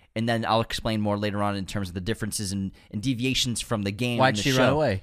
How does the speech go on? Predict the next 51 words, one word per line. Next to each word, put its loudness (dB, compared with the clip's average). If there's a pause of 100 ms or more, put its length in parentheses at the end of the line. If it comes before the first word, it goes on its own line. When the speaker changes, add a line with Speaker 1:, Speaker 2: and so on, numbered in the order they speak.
(140)
Speaker 1:
I'll 2
explain -4
it -6
later -4
on -2
Speaker 2:
Okay. -4
Speaker 1:
when 0
we 2
get -2
to -8
that 2
part 4
of -2
the -2
show. 4
Speaker 2:
Sorry, 6
I'm 0
just -4
curious. 0
Speaker 1:
But 4
so 6
when 4
you 2
meet -2
Tommy 2
in 0
the 0
game, 0 (280)
Speaker 2:
Uh-huh. 2
Speaker 1:
they, 2
they're 2
turning 0
the 0
dam 2
on 2 (280)
at 0
the -4
dam, 0 (320)
and 2
then 2
you 0
go 4
with 0
him 0 (500)
after 2
all 4
that 2
situation, -2
all 2
that 0
stuff. 0